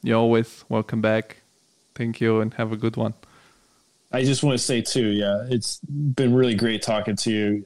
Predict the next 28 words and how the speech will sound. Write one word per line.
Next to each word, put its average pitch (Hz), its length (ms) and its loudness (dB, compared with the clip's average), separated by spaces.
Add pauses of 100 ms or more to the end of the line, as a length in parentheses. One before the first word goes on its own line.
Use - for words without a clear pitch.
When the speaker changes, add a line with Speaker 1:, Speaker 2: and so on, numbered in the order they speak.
(100)
Speaker 2:
I 117 140 -2
definitely, 110 680 -2 (280)
let's 117 300 -4
do 113 160 2
this 110 240 0
again. 107 500 0 (100)
Maybe 107 340 2
after 104 380 0
I, 98 140 0
uh, 98 340 0 (1200)
I 123 80 0
don't 117 160 0
know, 104 360 0
renovate 120 420 0
another 110 280 -2
part 110 220 -2
of 104 60 -4
this 101 160 -4
house, 98 680 -4
you 135 160 -4
know, 107 100 -2
or 131 320 2
maybe 156 420 4
once 135 460 -2
I 127 60 -2
start 117 400 -2
back 107 300 -4
up 104 280 -2